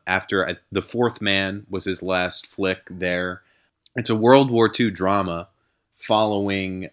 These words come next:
uh, Rachel as she is sort of, like, hiding from the Nazis and then ultimately gets tied up in a resistance plot, um, to sleep with a Nazi officer.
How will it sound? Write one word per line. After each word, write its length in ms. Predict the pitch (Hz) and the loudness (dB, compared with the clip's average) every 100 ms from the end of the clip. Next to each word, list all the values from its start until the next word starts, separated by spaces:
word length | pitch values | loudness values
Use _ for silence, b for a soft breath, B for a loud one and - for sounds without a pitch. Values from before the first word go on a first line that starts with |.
| _ | _
uh, 400 | 87 87 85 80 - _ _ _ | -6 -6 -6 -8 -12 _ _ _
Rachel 800 | 90 90 110 110 117 101 101 104 _ _ - | -6 0 0 0 -2 0 -2 -6 _ _ -4
as 460 | 95 92 90 - - | 0 0 0 -4 -4
she 840 | - - 101 98 98 92 92 85 | -6 -4 -2 0 0 -2 -4 -6
is 320 | 92 92 90 - | -4 -2 -2 -2
sort 240 | 95 87 | -2 -2
of, 160 | 87 92 | -4 -4
like, 260 | 87 82 - | -4 -4 -10
hiding 640 | - 90 87 87 87 82 - | -4 0 0 0 -4 -8 -14
from 380 | - 90 87 87 | -6 -4 -2 -4
the 80 | 85 | -6
Nazis 840 | 80 80 - 92 82 82 78 - - | -4 -6 -4 -2 0 -2 -4 -6 -8
and 180 | 90 | -8
then 180 | 85 82 82 | -6 -8 -8
ultimately 760 | 87 - 85 82 92 85 82 | -10 -8 -8 -8 -6 -4 -4
gets 300 | - 82 - | -6 -8 -8
tied 280 | - 80 80 | -6 -6 -6
up 200 | 78 - - | -8 -10 -14
in 320 | 85 85 78 - | -12 -10 -10 -10
a 100 | 82 | -10
resistance 800 | 82 80 87 82 - 80 76 | -8 -6 -6 -6 -6 -8 -8
plot, 640 | - - 92 82 82 76 - b b b - | -10 -10 -4 -2 0 -4 -8 b b b -8
um, 320 | 82 80 78 | -6 -4 -6
to 180 | - 87 | -8 -6
sleep 420 | - - 90 87 | -4 -4 -6 -6
with 160 | 87 - | -8 -8
a 40 | |
Nazi 440 | 80 78 73 87 80 | -6 -6 -6 -6 -2
officer. 720 | 76 73 71 - 78 73 | -2 -4 -8 -8 -6 -8